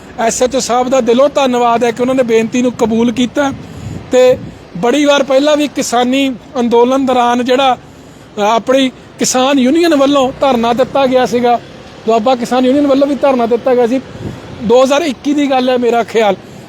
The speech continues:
ਤਾਂ ਕਾਫੀ ਦੇਰ ਦੀ ਜੱਦੋਜਹਿਦ ਚੱਲ ਰਹੀ ਸੀਗੀ, ਸ਼ਹਿਰ ਵਾਸੀਆਂ ਦੀ ਵੀ, ਅ, ਪੱਤਰਕਾਰਾਂ ਦੀ ਵੀ, ਖਾਸ ਕਰਕੇ ਬੀਬੱਤੀ ਨਵਾਂ ਸ਼ਹਿਰ ਦੀ ਟੀਮ ਦੀ,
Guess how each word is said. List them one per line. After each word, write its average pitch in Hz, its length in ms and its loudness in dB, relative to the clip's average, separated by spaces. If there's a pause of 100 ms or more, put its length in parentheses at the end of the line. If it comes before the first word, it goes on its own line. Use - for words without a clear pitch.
ਤਾਂ 262 120 2
ਕਾਫੀ 254 380 0
ਦੇਰ 254 220 4
ਦੀ 277 120 -2
ਜੱਦੋਜਹਿਦ 269 580 2
ਚੱਲ 247 300 0
ਰਹੀ 277 160 0
ਸੀਗੀ, 262 360 -2 (380)
ਸ਼ਹਿਰ 262 320 2
ਵਾਸੀਆਂ 254 480 0
ਦੀ 247 160 -2
ਵੀ, 254 200 -2
ਅ, - 760 -4
ਪੱਤਰਕਾਰਾਂ 254 720 2
ਦੀ 254 160 0
ਵੀ, 254 240 -2 (640)
ਖਾਸ 220 260 2
ਕਰਕੇ 254 280 0
ਬੀਬੱਤੀ 254 400 0
ਨਵਾਂ 247 240 2
ਸ਼ਹਿਰ 247 200 0
ਦੀ 254 160 0
ਟੀਮ 247 300 0
ਦੀ, 254 200 2